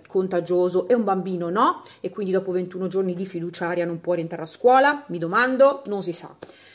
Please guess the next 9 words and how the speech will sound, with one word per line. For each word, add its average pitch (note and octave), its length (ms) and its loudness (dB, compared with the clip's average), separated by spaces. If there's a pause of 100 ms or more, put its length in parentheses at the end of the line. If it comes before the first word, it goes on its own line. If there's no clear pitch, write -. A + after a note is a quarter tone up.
(120)
Seconda F#4+ 440 0
cosa, E3 320 -2
siccome A4 420 0
questa, G#3+ 600 0
eh, F#3 340 -2
norma-, G#3 420 -2
normettina A3 720 -2
è G#3 40 -2
stata, F#3+ 320 -2